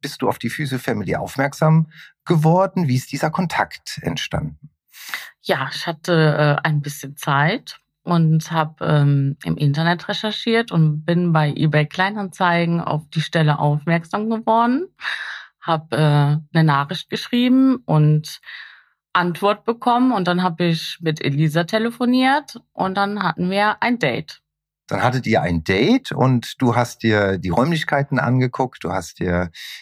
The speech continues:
Speaker 1: das Fitnessstudio angeguckt, du hast dir mal so ein Gefühl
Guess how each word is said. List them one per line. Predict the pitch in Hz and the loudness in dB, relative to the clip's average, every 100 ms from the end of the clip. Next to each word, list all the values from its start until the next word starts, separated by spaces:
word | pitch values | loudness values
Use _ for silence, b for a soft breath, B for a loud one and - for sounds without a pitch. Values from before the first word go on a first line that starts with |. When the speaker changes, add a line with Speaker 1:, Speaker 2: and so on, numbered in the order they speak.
| - | -10
Speaker 1:
das | 165 | -4
Fitnessstudio | 151 - 143 - 139 131 135 131 123 | -4 -2 -4 0 0 4 4 4 2
angeguckt, | - 117 113 - 113 - - | 0 -2 -2 -2 -2 -2 -12
du | 87 | -10
hast | 82 - | -12 -12
dir | 92 92 90 85 B B - | -8 -4 -6 -8 B B 0
mal | 113 | 2
so | 107 | 2
ein | |
Gefühl | 101 92 - 139 165 185 180 170 | -2 -2 -4 -2 2 4 4 4